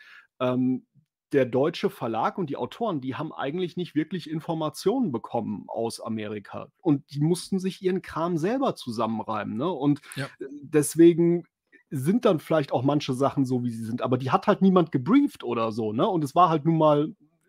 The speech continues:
Speaker 1: hier vierundachtzig, ja, war nicht World Wide Web, auch, äh, und dann mal auf YouTube eben noch mal, äh, 'ne, 'ne Serie sich reinziehen und noch mal kurz die Lore, äh, komplett auffrischen, waren andere Zeiten, ja.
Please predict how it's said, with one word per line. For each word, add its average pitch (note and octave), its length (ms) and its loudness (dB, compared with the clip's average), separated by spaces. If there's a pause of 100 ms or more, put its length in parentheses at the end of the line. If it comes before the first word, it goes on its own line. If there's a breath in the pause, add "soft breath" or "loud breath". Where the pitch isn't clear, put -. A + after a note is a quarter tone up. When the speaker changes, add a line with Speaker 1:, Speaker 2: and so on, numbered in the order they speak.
Speaker 1:
hier E3+ 260 4
vierundachtzig, E3+ 880 0 (260 soft breath)
ja, D#3+ 220 6
war F3 100 6
nicht C3+ 180 2
World C#3+ 240 6
Wide C#3 220 2
Web, D#3 260 2
auch, D#3 200 0
äh, F3 40 -4
und C#3+ 340 0
dann D3 200 4
mal D3+ 100 6
auf C#3+ 180 2
YouTube E3+ 420 0
eben E3+ 200 6
noch E3 140 6
mal, E3 220 4 (260 loud breath)
äh, E3+ 60 -4 (100)
'ne, D#3 320 4
'ne D3+ 160 6
Serie D#3 420 2
sich F3+ 220 -4
reinziehen G3 480 0
und E3 200 -2
noch D3 120 0
mal D#3 220 2
kurz - 280 -4
die C#3 120 -4
Lore, D#3+ 520 0
äh, F#3 40 -4
komplett F#3 420 -6
auffrischen, G3 580 -4 (340 soft breath)
waren F3+ 400 4
andere F3 340 6
Zeiten, G#3+ 640 0
ja. D#3 220 0